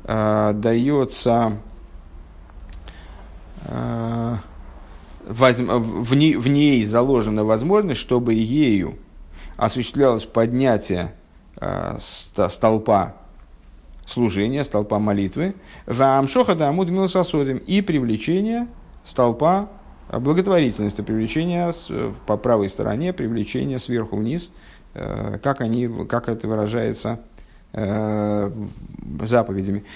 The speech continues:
«Везеу кикодыш ани», и это то, о чем написано, э,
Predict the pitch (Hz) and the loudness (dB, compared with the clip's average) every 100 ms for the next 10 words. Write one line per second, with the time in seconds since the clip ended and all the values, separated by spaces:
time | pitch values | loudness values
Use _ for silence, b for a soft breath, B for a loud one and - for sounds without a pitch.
0 | B - 113 127 120 202 240 220 151 - | B -8 2 2 4 4 4 2 -2 2
1 | 196 196 175 - - 143 151 139 110 95 | 2 4 0 -2 -6 -4 -2 0 0 -2
2 | - - 156 196 196 - 160 147 113 107 | -6 -4 0 2 0 2 2 2 0 -2
3 | - 165 113 101 143 123 107 95 110 101 | 0 2 2 2 -2 0 -2 -2 -6 -4
4 | 123 180 233 - b b b - 107 113 | -4 -2 -4 -8 b b b -6 -2 0
5 | 110 101 101 | 2 2 2